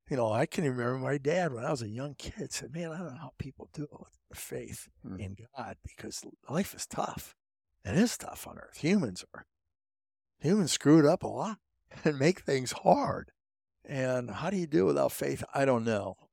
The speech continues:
Speaker 1: Uh, alls I know is that it really, really worked for me and helped me to this point in my life in everything. I, I usually have two books going at one time, as I mentioned. One of 'em is almost always a spiritual book. Um,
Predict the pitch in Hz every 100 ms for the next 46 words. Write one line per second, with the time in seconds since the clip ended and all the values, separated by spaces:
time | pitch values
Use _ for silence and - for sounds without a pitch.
0 | - 127 113 117 151 147 139 127 120 120
1 | 117 110 110 110 113 117 123 117 117 113
2 | 110 107 110 - - 107 107 110 107 107
3 | 110 117 113 110 107 107 - - 110 107
4 | 107 104 104 110 - _ _ _ 117 110
5 | 127 120 - 101 95 _ _ _ _ -
6 | 143 170 - 165 170 175 151 135 127 123
7 | 117 110 - 160 151 135 - 123 113 107
8 | - _ _ 120 123 120 120 104 104 101
9 | 113 110 104 107 101 131 143 120 113 107
10 | 117 113 - - 117 113 110 107 - -
11 | 113 104 - 110 107 - _ _ _ _
12 | _ _ _ _ 123 117 110 107 104 95